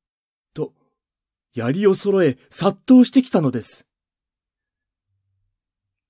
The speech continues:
平八郎はぶるっと身震いをした。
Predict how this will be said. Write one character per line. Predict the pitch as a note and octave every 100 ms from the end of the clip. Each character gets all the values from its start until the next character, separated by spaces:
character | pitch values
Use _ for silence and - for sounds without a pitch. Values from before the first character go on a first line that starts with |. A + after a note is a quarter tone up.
| _
平 | - B2+ B2
八 | B2+ -
郎 | G#2+ G#2+
は | G2+ G2+
ぶ | G2+ G#2+ G#2+
る |
っ | G#3 _ -
と | G#2+
身 | F#2+ F#2+
震 | G3 F#3+ F2+
い |
を | -
し | -
た。 | - -